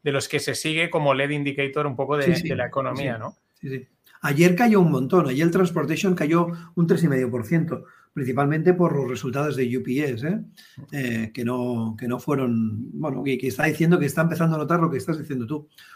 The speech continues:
Speaker 2: una reducción del volumen de, de transporte y de una reducción del número de viajes que hace. Y es, eh, por eso se tiene muy en cuenta, porque es un proxy de la economía real. Si la economía real se empieza a enfriar, la economía financiera al final va a ir detrás.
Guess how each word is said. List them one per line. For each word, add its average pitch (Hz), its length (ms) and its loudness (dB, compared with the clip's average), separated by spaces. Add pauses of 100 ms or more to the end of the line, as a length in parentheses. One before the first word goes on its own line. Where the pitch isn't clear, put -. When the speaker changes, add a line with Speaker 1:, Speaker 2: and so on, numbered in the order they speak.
(180)
Speaker 2:
una 160 200 4
reducción 165 680 2
del 151 160 0
volumen 135 440 0
de, 131 480 -6 (420)
de 131 180 -4
transporte 185 560 -2
y 214 100 2
de 139 100 2
una 143 120 -2
reducción 139 400 -2
del 170 100 2
número 147 220 0
de 143 40 2
viajes 131 360 -2
que 123 160 -6
hace. - 240 -12 (480)
Y 156 140 2
es, 170 200 0 (260)
eh, 165 120 -12 (160)
por 139 140 -2
eso 175 360 4 (160)
se 170 100 -4
tiene 160 200 2
muy 160 100 4
en 151 100 -2
cuenta, 185 240 4
porque 147 200 -2
es 156 80 0
un 175 200 8
proxy 196 640 2 (420)
de - 120 0
la 139 80 4
economía 127 440 0
real. 123 420 -2 (220)
Si - 140 -6
la 131 80 0
economía 135 380 -2
real 156 220 0
se 156 80 -2
empieza 139 220 0
a - 20 -2
enfriar, 151 340 0
la 151 80 -2
economía 123 360 -4
financiera 135 420 -2
al 143 60 -6
final 127 240 -4
va 131 40 -2
a 131 60 0
ir 120 80 -2
detrás. 113 420 -8